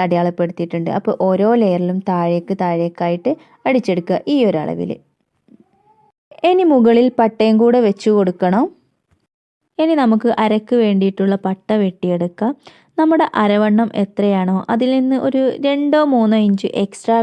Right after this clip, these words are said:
വെച്ചിട്ട് വേണം ട്ടോ നമ്മൾ വെട്ടിയെടുക്കാൻ. അരയുടെ പട്ടയുടെ വീതി നാലാണ് ട്ടോ എടുത്തത്. അപ്പൊ നാലാണ് അടയാളപ്പെടുത്തി കൊടുക്കുന്നത്. പക്ഷെ വെട്ടുന്ന സമയത്ത് നമ്മൾ അഞ്ച് വെട്ടി കൊടുക്കണം ട്ടോ. കാരണം തയ്യൽ തുമ്പ് രണ്ട് ഭാഗത്തും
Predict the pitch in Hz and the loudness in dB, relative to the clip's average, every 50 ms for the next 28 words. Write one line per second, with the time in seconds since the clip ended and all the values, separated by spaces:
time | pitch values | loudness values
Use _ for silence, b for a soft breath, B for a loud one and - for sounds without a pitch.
0 | 220 208 202 - - 196 190 202 190 185 170 170 175 175 180 180 185 180 185 185 | 0 0 -2 -2 -6 -4 -2 -2 -2 -2 -2 -2 -4 -4 -4 -4 -4 -4 -2 -2
1 | 190 196 196 190 190 - 214 214 202 202 202 - 208 208 208 254 311 330 _ _ | 0 -2 -2 -2 -2 -2 -2 -2 -2 -4 -4 -4 -4 -2 -2 -4 -4 -6 _ _
2 | _ _ _ _ _ _ _ _ _ _ _ _ _ _ _ _ _ _ _ _ | _ _ _ _ _ _ _ _ _ _ _ _ _ _ _ _ _ _ _ _
3 | _ _ _ - 285 294 294 311 311 311 311 294 320 320 320 269 240 233 233 - | _ _ _ -4 -2 0 2 2 2 2 2 2 0 0 0 -2 -2 -2 0 0
4 | 233 233 233 247 233 214 214 208 202 208 214 202 196 196 196 196 202 202 190 180 | 2 2 2 2 2 2 0 0 0 0 0 0 0 0 0 0 0 0 0 -2
5 | 180 185 180 - 185 190 190 - 190 196 208 240 - 233 - 240 226 220 208 196 | -4 -6 -4 -4 -6 -6 -4 -6 -4 -4 -4 -4 -4 -4 -2 -2 -2 0 0 0
6 | 196 208 226 226 214 208 196 185 185 185 185 190 190 190 196 190 196 - 190 190 | 0 0 0 0 0 0 0 -2 -2 -2 -2 -2 -4 -4 -6 -6 -6 -8 -8 -6
7 | - 196 185 190 185 - - 185 185 185 196 254 247 B B B B B B _ | -6 -6 -6 -6 -8 -8 -8 -6 -4 -4 -4 -4 -4 B B B B B B _
8 | 285 277 269 - 294 285 277 262 254 - 269 269 294 285 285 254 226 214 214 208 | -4 -4 -2 -2 0 0 0 0 0 -2 -2 -2 0 0 0 0 0 0 0 0
9 | 226 220 214 202 190 202 214 - - 214 208 214 226 220 262 247 208 196 - 196 | 0 0 0 0 0 0 -2 -2 -2 0 2 2 2 2 2 0 0 0 -2 -4
10 | 190 185 185 175 170 170 175 175 175 175 175 - 175 180 180 - 190 190 190 208 | -2 -2 -2 -4 -4 -4 -4 -4 -4 -4 -4 -4 -6 -6 -4 -4 -4 -2 0 -2
11 | 214 - 214 202 196 202 208 208 208 226 226 226 254 269 262 - 262 262 254 247 | 0 0 0 0 0 0 0 0 -2 -2 0 0 0 0 -2 -2 -2 -2 -2 0
12 | 247 269 247 254 240 233 247 233 - 233 | 0 0 0 0 0 0 -2 -4 -2 -2